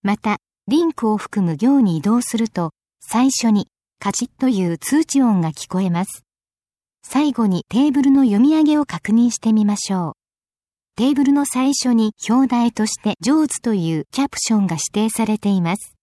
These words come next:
その下にテーブルのデータセルがあります。ここで右矢印キーを押すと、一行目一列の開発元から、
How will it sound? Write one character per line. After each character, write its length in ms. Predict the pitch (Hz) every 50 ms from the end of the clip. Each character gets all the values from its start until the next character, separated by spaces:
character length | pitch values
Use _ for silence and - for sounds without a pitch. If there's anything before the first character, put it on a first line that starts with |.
| _ _ _ _ _ _ _ _ _ _ _ _ _ _ _
そ 160 | - - 214
の 140 | 233 262 277
下 220 | - - 294 285
に 140 | 269 269 254
テ 100 | - 196
ー 140 | 254 294 302
ブ 100 | 254 285
ル 80 | 262 277
の 160 | 277 277 240
デ 180 | 180 220 262 294
ー 40 |
タ 140 | - - 302 294
セ 140 | - 302
ル 120 | 277 262 214
が 160 | 185 180 175
あ 40 | 175
り 120 | 170 160
ま 140 | 165 165 185
す。 200 | - - - _ _ _ _ _ _ _ _ _ _ _ _ _ _ _ _ _
こ 140 | - - 214
こ 180 | - - 262 254
で 180 | 226 226 208 -
右 260 | 180 190 214 233 240
矢 80 | 240 240
印 400 | - 269 285 311 302 - - -
キ 220 | - 262 233 208
ー 40 | 175
を 120 | 156 -
押 60 | 165
す 180 | - - - -
と、 200 | - 196 - - _ _ _ _ _ -
一 260 | 175 - - 285 285
行 220 | 254 285 277 269
目 220 | 262 240 226 214 -
一 220 | - 180 - - 311
列 260 | 349 339 - - 254
の 140 | 226 185 -
開 240 | - - 220 262 262
発 200 | 262 - - 269
元 280 | 294 294 277 - 262
か 160 | - 240 220
ら、 140 | 202 190 -